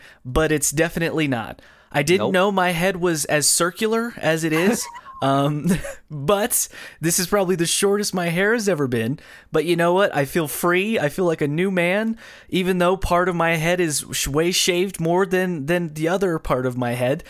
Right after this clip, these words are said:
Speaker 1: That is fine. I feel so freed right now. How about your <laughs> haircut experience? I know that didn't go very well, did it?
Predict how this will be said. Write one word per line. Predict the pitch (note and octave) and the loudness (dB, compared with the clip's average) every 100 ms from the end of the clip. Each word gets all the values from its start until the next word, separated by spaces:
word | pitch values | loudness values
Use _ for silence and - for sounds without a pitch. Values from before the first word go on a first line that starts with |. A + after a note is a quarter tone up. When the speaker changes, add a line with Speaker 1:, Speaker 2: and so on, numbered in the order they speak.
| - - - | -20 -18 -2
Speaker 1:
That | C4+ | 0
is | C4+ | 0
fine. | - B3 A3 A2 G2+ | 0 0 0 -2 -4
I | - D#3+ F#3+ | -2 0 0
feel | F#3+ G3+ F#3+ F#3 E3 | 2 0 2 0 -2
so | - - G#3 | -2 0 0
freed | G#3 - F3 A2 | 0 -2 -2 -2
right | G#2 - G#2+ | -6 -8 -6
now. | G#2+ B2 | -4 -4
How | E3+ C#4 | -2 0
about | E4+ F#3+ | 0 0
your | F#3+ G3+ | 2 2
<laughs> | D3 | 2
haircut | B2+ - B2+ | -2 0 -6
experience? | G#2 - A#2+ G#2+ G2+ | -4 -6 -4 -6 -4
I | C3 | -2
know | D#3+ E3 | -2 -2
that | F3 | 0
didn't | F3+ B2+ | -2 -2
go | A#2+ | -4
very | G2+ G#2 G2 | -4 -6 -6
well, | F#2+ G#2 | -8 -8
did | A2 | -4
it? | C#3 - | -4 -6